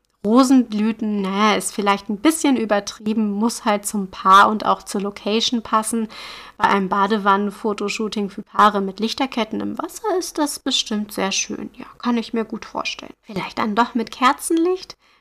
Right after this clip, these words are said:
Wenn du schöne Kerzen da hast, die zum Ambiente passen, warum nicht? Wenn es euch gefällt, sorgt es für positive Vibes beim Fotoshooting. Kuschelige Gemütlichkeit puschelt, was?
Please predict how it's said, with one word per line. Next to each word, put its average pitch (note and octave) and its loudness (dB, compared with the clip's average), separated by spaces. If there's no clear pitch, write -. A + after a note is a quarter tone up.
Wenn A#3+ 6
du A3+ 2
schöne G#3+ 0
Kerzen G3 -4
da G#3+ 8
hast, - -4
die G3 -10
zum - -4
Ambiente F#3+ -2
passen, A#3+ 0
warum G#3 4
nicht? - -10
Wenn A3 4
es G#3+ -2
euch G3+ -4
gefällt, C#4 0
sorgt - 0
es G3+ -8
für G#3 -10
positive G#3+ -4
Vibes - -6
beim G3+ -2
Fotoshooting. - -8
Kuschelige B3 4
Gemütlichkeit G#3 0
puschelt, A3+ 2
was? A3+ -10